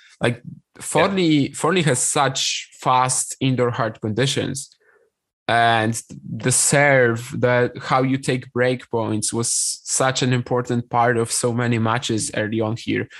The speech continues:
Speaker 1: especially Alice Draper, for example, because this is, this is why we didn't pick, uh, Draper or Alice to win the f-, to win the tournament, right?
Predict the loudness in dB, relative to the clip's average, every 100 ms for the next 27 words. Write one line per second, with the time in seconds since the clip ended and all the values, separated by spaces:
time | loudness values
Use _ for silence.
0 | -16 -2 -2 0 0 0 2 2 2 0
1 | 0 0 0 -6 -6 -6 -6 -6 -6 -4
2 | -2 0 0 0 0 -2 -2 0 2 2
3 | 2 2 2 0 0 -2 -4 -6 -8 -18
4 | -20 -20 -20 _ _ -2 2 4 4 0
5 | 0 0 0 2 0 0 -2 0 2 0
6 | -2 -4 -2 0 0 0 -4 -10 -16 -4
7 | 0 4 4 4 2 0 0 -4 -2 -2
8 | -2